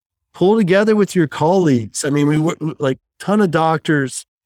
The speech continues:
are coming together and finding safety in numbers to do deals. Attorneys love us, right? They don't wanna be the one that has to, they don't wanna be the neutral third party.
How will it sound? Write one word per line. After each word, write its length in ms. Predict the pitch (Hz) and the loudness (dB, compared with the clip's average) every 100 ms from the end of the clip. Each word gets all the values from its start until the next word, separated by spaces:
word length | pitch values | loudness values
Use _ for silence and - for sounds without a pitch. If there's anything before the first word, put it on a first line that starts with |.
| _ _ 151 | _ _ -2
are 180 | 147 | 0
coming 380 | 135 175 170 160 | 0 0 2 2
together 560 | 143 139 151 151 151 139 | 2 2 2 2 2 2
and 220 | 135 135 | 0 -2
finding 360 | 156 160 165 147 | 0 0 0 -2
safety 460 | - 160 151 160 | -2 -4 -2 -2
in 80 | 139 | 0
numbers 400 | 139 143 135 110 | 0 0 0 -2
to 80 | 135 | -4
do 240 | 127 135 | 0 0
deals. 580 | 123 131 131 117 110 - _ _ _ | 0 0 2 0 -6 -12 _ _ _
Attorneys 1000 | - 156 - 135 208 233 196 156 123 - - | -2 -2 0 2 4 4 4 2 0 -8 -10
love 380 | 143 147 175 156 | -2 0 2 2
us, 480 | 135 107 104 - - _ _ _ - | -2 -4 -12 -16 -18 _ _ _ -4
right? 440 | 143 156 185 175 | -2 0 0 0
They 140 | 175 202 | 2 4
don't 260 | 214 202 | 4 2
wanna 340 | 165 175 208 196 | 2 2 2 2
be 280 | 160 175 | 2 2
the 100 | 160 | 2
one 300 | 156 156 156 | 2 2 2
that 140 | 147 143 | -2 -4
has 340 | 143 151 - | -4 -4 -4
to, 340 | - 147 135 139 170 180 | -4 -4 -4 -6 -10 -2
they 120 | 220 | 2
don't 160 | 294 | 2
wanna 240 | 214 202 214 | 4 4 4
be 140 | 185 | 2
the 140 | 165 160 | 2 2
neutral 380 | 151 143 139 | 2 0 -4
third 240 | 127 135 117 | -2 -2 -2
party. 360 | 123 113 110 | -2 -2 -4